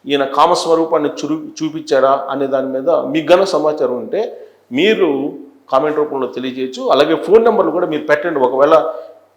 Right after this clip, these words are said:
అన్న భార్యనే ఇతను పెళ్లి చేసుకున్నాడు అని చెప్పి కనుక మీరు సమాచారం ఉంటే డెఫినెట్గా మీరు ఫోన్ నెంబర్ పెట్టండి. మీ ఫోన్ నెంబర్కి నేను కాంటాక్ట్ అవుతా, మిమ్మల్ని లైన్లో తీసుకొని మిమ్మల్ని ఇంటర్వ్యూ కూడా చేసేటువంటి ప్రయత్నం చేస్తాను. మరి గడిపాటి నరసింహరావు గారి గురించి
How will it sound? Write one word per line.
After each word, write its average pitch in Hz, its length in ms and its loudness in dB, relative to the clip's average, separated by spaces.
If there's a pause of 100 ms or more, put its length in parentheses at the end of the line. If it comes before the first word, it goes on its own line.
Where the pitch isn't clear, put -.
(260)
అన్న 180 200 6
భార్యనే 208 500 8
ఇతను 160 300 0
పెళ్లి 170 240 0
చేసుకున్నాడు 160 560 0
అని 139 240 -2
చెప్పి 135 260 -6
కనుక 135 300 -2
మీరు 127 460 -4 (760)
సమాచారం 190 600 6
ఉంటే 185 540 -2
డెఫినెట్గా 180 420 0
మీరు 160 180 -4
ఫోన్ 160 240 -4
నెంబర్ 151 260 0
పెట్టండి. 180 360 -2
మీ 156 160 -4
ఫోన్ 139 240 -4
నెంబర్కి 131 300 -4
నేను 113 140 -8
కాంటాక్ట్ 156 400 0
అవుతా, 190 360 0 (240)
మిమ్మల్ని 202 720 4 (280)
లైన్లో 180 280 6
తీసుకొని 165 400 -2
మిమ్మల్ని 135 440 -4 (120)
ఇంటర్వ్యూ 175 280 2
కూడా 165 160 0
చేసేటువంటి 123 480 -6
ప్రయత్నం 117 380 -6
చేస్తాను. 170 380 -8 (360)
మరి 131 160 -2
గడిపాటి 160 540 0
నరసింహరావు 139 480 0
గారి 131 160 2
గురించి 127 720 -8